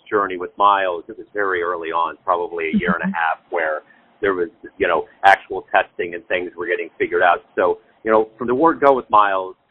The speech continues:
Speaker 1: we knew about it and got him therapies, and that was the big
Speaker 2: Mm-hmm.
Speaker 1: thing, early intervention. So I'm curious.
Speaker 2: Yeah.
Speaker 1: I'm discovering now that I'm doing more interviews that there's this population of people that find out, like you, late in life, and I'm curious,
Speaker 2: Mm-hmm.
Speaker 1: was this something that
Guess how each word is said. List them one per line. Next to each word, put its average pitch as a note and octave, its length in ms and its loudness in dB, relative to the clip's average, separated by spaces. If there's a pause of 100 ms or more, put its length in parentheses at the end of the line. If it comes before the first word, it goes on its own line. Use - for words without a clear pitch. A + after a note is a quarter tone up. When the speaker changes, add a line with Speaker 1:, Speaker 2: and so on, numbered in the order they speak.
Speaker 1:
we A2 140 -8
knew G2+ 180 -2
about F2+ 260 0
it F2 180 -6 (440)
and F#2 280 -6
got G2 160 2
him F#2 80 -10 (100)
therapies, F2 520 -4 (100)
and D#2 160 -12
that F2 180 4
was F2 140 -16
the F2+ 80 -2
big F2 160 -2
Speaker 2:
Mm-hmm. F2+ 80 -4
Speaker 1:
thing, D#2+ 200 -2
early E2 280 -4
intervention. D#2+ 520 -8 (100)
So F#2 100 0
I'm F2 80 -4 (100)
curious. D3+ 400 2
Speaker 2:
Yeah. - 80 -16 (480)
Speaker 1:
I'm G3 100 6
discovering A2 600 0
now G2+ 200 4
that F#2+ 120 -4
I'm F#2 120 -4
doing G2 260 -8
more F2+ 240 -4
interviews E2+ 420 -8 (100)
that E2+ 160 -8
there's E2+ 280 0 (100)
this F2+ 140 0 (760)
population A#2+ 640 2
of - 60 -8 (100)
people F#2+ 440 -6
that F#2+ 80 -4 (120)
find G2+ 280 4
out, F2 220 6 (140)
like F2+ 220 -2
you, A2 300 -6
late F#2 260 -2
in E2+ 100 -18
life, G2+ 320 4
and F2 100 -10
I'm E2+ 100 -8 (100)
curious, F#3+ 400 4
Speaker 2:
Mm-hmm. - 560 -10
Speaker 1:
was A#2+ 160 -2
this C#3 140 2 (160)
something B2 480 -2
that G#2 220 2